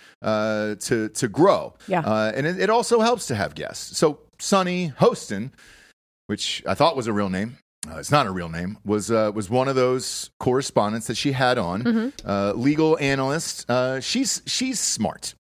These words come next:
Speaker 1: okay?
Speaker 2: Yes.
Speaker 1: I, I personally don't like her because, uh, of, uh, her political bullshit and the way she'll spin it in there, um, for her fucking show, but it is what it is, right?
Speaker 2: Mm-hmm.
Speaker 1: Uh, she's on it, she has her own viewers and everything else.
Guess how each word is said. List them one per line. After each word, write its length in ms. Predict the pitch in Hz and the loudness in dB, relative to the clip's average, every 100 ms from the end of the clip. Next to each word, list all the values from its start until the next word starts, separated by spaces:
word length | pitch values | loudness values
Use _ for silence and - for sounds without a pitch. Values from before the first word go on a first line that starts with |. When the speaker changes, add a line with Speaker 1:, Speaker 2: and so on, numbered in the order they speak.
| _ - | _ -6
Speaker 1:
okay? 280 | 113 - 156 | 2 6 4
Speaker 2:
Yes. 320 | 151 - - _ _ _ _ _ | 2 -10 -20 _ _ _ _ _
Speaker 1:
I, 120 | 123 156 | 0 2
I 40 | 139 | 2
personally 400 | - 220 - 190 | 4 2 2 0
don't 140 | 180 | 2
like 160 | 156 156 | 2 2
her 120 | 170 | 0
because, 380 | 131 117 95 - | 0 -2 -2 0
uh, 200 | 113 117 | 2 2
of, 340 | 110 107 95 | 0 0 0
uh, 460 | 101 98 95 92 87 - _ - | 2 2 2 -2 -4 -10 _ -8
her 200 | 95 92 - | -4 -4 -4
political 460 | - 120 117 135 120 | -2 0 0 -2 -4
bullshit 560 | - 123 - 131 135 - - - | -2 -4 -2 -4 -4 -10 -18 -4
and 100 | 98 | -2
the 60 | |
way 120 | 104 107 | 2 0
she'll 220 | - 101 | 0 -4
spin 300 | - - 120 | -4 -4 -2
it 100 | 123 | -2
in 100 | 127 | -2
there, 220 | 131 131 - - - - | -4 -4 -8 -20 -20 -6
um, 300 | 107 107 104 | -2 -2 -2
for 160 | - 107 | 0 0
her 140 | 113 | 0
fucking 280 | - 113 107 | 0 0 0
show, 340 | - 220 170 | 6 6 6
but 200 | 160 156 - | 4 0 -4
it 100 | - | 2
is 140 | 170 143 | 2 4
what 140 | 156 | 2
it 80 | 156 | 2
is, 280 | 180 - - | 0 -4 -2
right? 200 | 95 185 | 0 0
Speaker 2:
Mm-hmm. 480 | 175 120 123 127 127 | 0 0 2 2 -2
Speaker 1:
Uh, 20 | |
she's 260 | - - 117 | -4 -6 -2
on 160 | 147 156 | -2 -2
it, 100 | - | -4
she 160 | 110 | 0
has 140 | 101 113 | 0 0
her 60 | |
own 140 | 123 113 | -2 0
viewers 340 | 113 127 135 | 0 0 -2
and 80 | 123 | -2
everything 360 | 110 110 120 160 | -2 -2 -2 -2
else. 380 | 151 80 - | -2 -4 -10